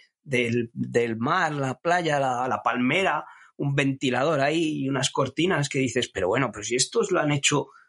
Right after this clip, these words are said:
si es que se ve, se nota, hasta quieren resaltar las escenas de,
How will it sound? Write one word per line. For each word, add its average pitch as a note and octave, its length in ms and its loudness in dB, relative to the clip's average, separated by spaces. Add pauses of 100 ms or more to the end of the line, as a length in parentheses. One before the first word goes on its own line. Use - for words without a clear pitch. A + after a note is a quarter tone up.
(180)
si - 160 2
es - 80 2
que - 100 -2
se E3+ 160 6
ve, E3+ 180 2
se C#3+ 140 -2
nota, C#3+ 340 0
hasta C3 340 0 (260)
quieren G#3 500 0
resaltar D3+ 460 0
las D#3+ 180 -2
escenas D#3 380 0
de, B2+ 80 0